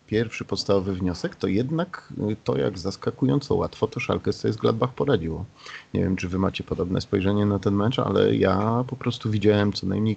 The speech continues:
kilka doskonałych interwencji bramkarza Gladbach, e, Zomera, który potwierdza swoją klasę nieustannie i tutaj wyciągnął, no, ze dwie co najmniej takie bardzo dobre sytuacje, a i tak Schalke, no,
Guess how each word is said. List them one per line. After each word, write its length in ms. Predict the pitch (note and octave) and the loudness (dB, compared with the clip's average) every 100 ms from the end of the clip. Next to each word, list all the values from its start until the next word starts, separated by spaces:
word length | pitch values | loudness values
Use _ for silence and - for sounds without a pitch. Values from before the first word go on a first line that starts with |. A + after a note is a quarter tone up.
| - | -4
kilka 720 | - - B2 A2+ F#2+ F#2 G2 C3 - | -10 2 4 4 2 0 0 -2 -8
doskonałych 800 | E2+ F2+ - F#2+ F#2+ A2 A2 F#2+ | -6 -6 -4 -2 0 2 2 0
interwencji 720 | G2 F2+ F#2+ F2+ F#2 F#2+ - | 0 2 2 2 0 0 -2
bramkarza 480 | F2+ F2+ E2+ F2+ F#2 | -2 -2 -2 0 0
Gladbach, 440 | F2 E2+ F2+ G#2 C3 - - - - - | 0 0 0 -2 -4 -14 -20 -20 -18 -6
e, 40 | F#2 F2+ E2+ | -2 -2 -2
Zomera, 480 | F2+ F#2+ F#2 F#2 F2+ | 0 4 4 4 2
który 280 | - - F#2 | -2 -6 -6
potwierdza 520 | - E2+ G2 F#2 F2+ | -4 -4 -2 -2 -4
swoją 320 | - F#2 F#2 | -6 -4 -4
klasę 300 | F2+ F#2+ - | 0 -2 0
nieustannie 560 | F#2+ F2+ F2+ F#2 F#2+ G2 | -2 -2 -2 0 2 2
i 120 | - | 0
tutaj 320 | - - G2 | -2 2 2
wyciągnął, 640 | F#2 F#2 G2 G#2 A#2 A#2+ C3 C3 - | 2 -2 0 0 2 0 0 -2 -6
no, 320 | F2+ F2 A2 | -2 0 0
ze 120 | B2+ | 0
dwie 260 | F#2 E2+ A2 | -2 0 0
co 140 | - | -2
najmniej 340 | G#2 G#2+ D3 A#2 | -2 -2 -2 0
takie 260 | G2+ - | -2 -2
bardzo 520 | F2 F2+ F#2+ G2+ F2+ F2 | -2 2 2 2 -2 -4
dobre 260 | F2 F2 | -4 -4
sytuacje, 580 | - - F2+ F2 - C#3 - | -8 -8 -4 -4 -4 -6 -6
a 100 | - - | -10 -10
i 40 | - | -6
tak 280 | - E2+ - - - - - - - | -2 -2 -4 -12 -20 -20 -20 -16 -6
Schalke, 400 | F2 F2 - C3 | -4 -2 -2 -4
no, 80 | - | -4